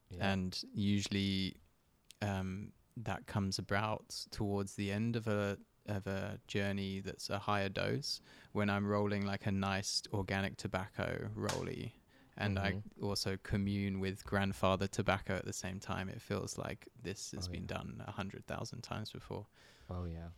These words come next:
Speaker 2: Um, but
Speaker 1: That
Speaker 2: certainly, I, it, I, that's not always the case with me and my psychedelic
Speaker 1: Okay.
Speaker 2: experiences at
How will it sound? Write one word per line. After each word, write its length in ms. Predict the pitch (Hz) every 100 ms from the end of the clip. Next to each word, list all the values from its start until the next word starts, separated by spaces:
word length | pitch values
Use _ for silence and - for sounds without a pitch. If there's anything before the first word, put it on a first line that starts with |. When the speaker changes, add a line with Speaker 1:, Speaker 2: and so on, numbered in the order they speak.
| - - -
Speaker 2:
Um, 200 | 107 104
but 100 | 98 110
Speaker 1:
That 160 | 120
Speaker 2:
certainly, 420 | 113 117 104 98
I, 180 | 98 98 98 - -
it, 160 | 101 - -
I, 100 | 101
that's 280 | - 101 -
not 160 | 110 -
always 380 | 113 113 101
the 80 | -
case 320 | - 98 98
with 120 | 98 98
me 200 | 98 95
and 260 | 98 98 -
my 140 | 98
psychedelic 540 | 104 101 95 - 92 92
Speaker 1:
Okay. 80 |
Speaker 2:
experiences 840 | 90 - 98 92 92 95 104 -
at 80 | -